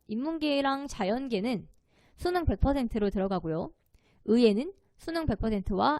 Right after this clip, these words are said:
인적성 면접이 들어갑니다. 예체능계는 수능 육십, 실기 사십 퍼센트 들어가는 미술학과, 디자인학이 있고요.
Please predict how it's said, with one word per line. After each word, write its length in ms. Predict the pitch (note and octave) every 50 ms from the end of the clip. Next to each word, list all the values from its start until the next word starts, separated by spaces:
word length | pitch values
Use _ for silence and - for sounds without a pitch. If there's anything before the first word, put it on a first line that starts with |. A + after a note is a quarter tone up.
| - -
인적성 480 | G#3 G3+ G#3 G#3+ C#4 - - C#4 A3+
면접이 420 | F#3 D#3+ E3 F3+ F#3 A3+ C4 D4+ C4+
들어갑니다. 580 | A#3+ F#3+ F3+ E3 D#3+ D#3 D3+ - - F3+ E3+ - _ _ _ _ _ _ _ _ - - -
예체능계는 720 | A#3+ A#3+ - E4 E4 E4+ E4 D4+ C#4 A#3 B3+ D#4+ F#4+ G#4 -
수능 360 | - - - G4 F#4 F#4 D#4
육십, 380 | A3 G3+ G#3 - - G#3 E3+ F#3
실기 300 | - - C#4 C#4+ C#4+ C#4+
사십 260 | C#4 C#4+ D4 D#4 D#4+
퍼센트 400 | - - C#4+ C4+ B3+ A3+ - B3+
들어가는 560 | A3 - G3 G3 G3 F#3 F3+ F#3+ A#3 G#3+ - -
미술학과, 560 | - F#3 G3 G3 A3+ A3 G3+ F3 - - E3+
디자인학이 600 | E3 - G#3 G3+ A3+ A#3 A#3 A3 G3+ F#3 - - G3 F#3+
있고요. 480 | - _ - E3+ E3+ F#3 A#3+ B3+ A#3+